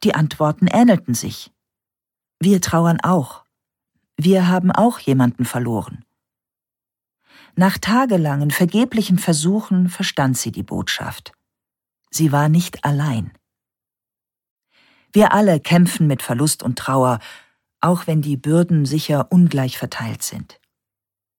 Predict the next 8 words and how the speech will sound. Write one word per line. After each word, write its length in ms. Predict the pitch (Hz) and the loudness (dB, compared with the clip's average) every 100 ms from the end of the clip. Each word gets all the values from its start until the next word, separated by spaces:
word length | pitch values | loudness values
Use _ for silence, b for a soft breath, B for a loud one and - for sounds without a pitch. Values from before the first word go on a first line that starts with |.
| _ _ _ _ | _ _ _ _
Wenn 160 | 175 202 | 2 2
wir 120 | 233 | 2
trauern 680 | - 156 147 165 196 214 196 | 0 0 2 2 2 0 -2
oder 240 | - 139 117 | -6 -4 -4
uns 200 | 127 - | -4 -6
von 320 | - 120 113 | -6 -6 -6
Traumata 640 | - 117 143 156 143 147 | -6 -2 0 0 -2 -4
erholen, 580 | - 131 123 127 139 165 | -4 -4 -2 0 2 0